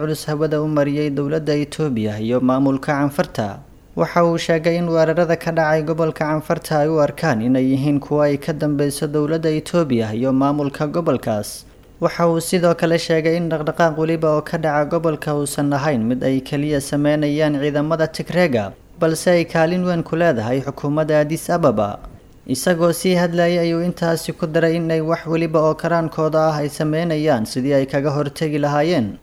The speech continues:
Waxa uu ugu yeeray xoogagga dawadhilifka ah ee wakiilada shisheeye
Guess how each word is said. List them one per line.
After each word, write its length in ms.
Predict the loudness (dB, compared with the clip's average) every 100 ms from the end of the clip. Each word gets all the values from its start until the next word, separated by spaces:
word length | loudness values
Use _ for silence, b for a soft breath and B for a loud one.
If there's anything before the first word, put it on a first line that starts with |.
| -2
Waxa 300 | -2 2 0
uu 180 | 2 0 0
ugu 80 |
yeeray 380 | 0 2 2 0
xoogagga 460 | 0 0 0 0 -2
dawadhilifka 640 | 2 2 2 0 -4 -2 2
ah 80 | 2 2
ee 60 | 2
wakiilada 600 | 0 -2 -4 -2 0 -2
shisheeye 460 | -2 -4 -2 0